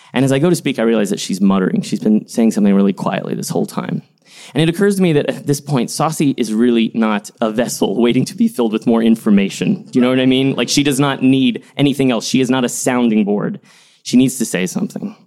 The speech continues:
So I take the comb and I put it down, and I take her hand and I say, "Saucy,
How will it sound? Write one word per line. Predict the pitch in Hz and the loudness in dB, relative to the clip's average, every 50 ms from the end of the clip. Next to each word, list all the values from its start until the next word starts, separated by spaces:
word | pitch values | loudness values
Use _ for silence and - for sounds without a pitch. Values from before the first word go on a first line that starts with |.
| _ _ _ _ _ _ _ _ _ _ - - - _ _ - | _ _ _ _ _ _ _ _ _ _ -20 -20 -20 _ _ -8
So | - - 113 104 98 101 - - - _ _ _ | -4 0 2 2 2 0 0 -4 -10 _ _ _
I | - 117 | -4 0
take | - 151 151 | 0 0 0
the | - - | 0 0
comb | - 117 113 110 107 | 0 2 2 4 4
and | 104 | 4
I | 98 | 2
put | - - 107 107 | 2 0 0 0
it | 95 | 0
down, | 101 98 98 101 - - - - - - _ | 0 2 2 2 0 -2 -6 -10 -16 -14 _
and | - 208 | -2 -2
I | 104 | -2
take | 101 - 113 107 | 0 0 0 0
her | - 107 | 2 0
hand | - 156 - - - - | 0 0 0 -2 -2 -2
and | - - | 0 -2
I | - | -2
say, | - - - - | -2 -4 -6 -8
"Saucy, | - - - - - - - - 143 147 | -6 -6 -6 -6 -8 -10 -12 -14 -14 -16